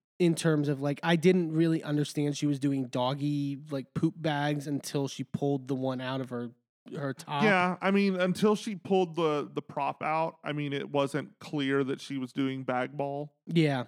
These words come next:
Speaker 2: Um, or what any of the little colored things were on her dress or in,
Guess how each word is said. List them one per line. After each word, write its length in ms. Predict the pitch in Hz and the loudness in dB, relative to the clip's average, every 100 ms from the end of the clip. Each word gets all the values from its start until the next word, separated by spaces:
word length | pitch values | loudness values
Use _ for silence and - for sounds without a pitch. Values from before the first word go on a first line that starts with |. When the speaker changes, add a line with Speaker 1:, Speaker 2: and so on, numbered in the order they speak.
| - | -2
Speaker 2:
Um, 880 | 143 139 139 135 135 131 131 135 - _ _ - | 2 4 2 0 -4 -6 -8 -10 -16 _ _ -4
or 320 | 156 143 139 | 2 4 4
what 360 | 135 131 143 135 | 2 4 4 4
any 240 | 139 139 | -2 -2
of 140 | 135 127 | -2 -2
the 80 | |
little 200 | 135 131 | 0 0
colored 440 | 127 147 131 127 127 | 0 0 2 2 -2
things 340 | 135 127 127 | -6 -4 -6
were 280 | 123 127 127 | -2 0 0
on 220 | 127 123 | 0 -4
her 120 | 123 131 | -4 -4
dress 560 | 135 127 127 - - | -2 -2 -2 -10 -12
or 280 | 110 127 120 | -6 -4 -2
in, 220 | 127 131 | -4 -8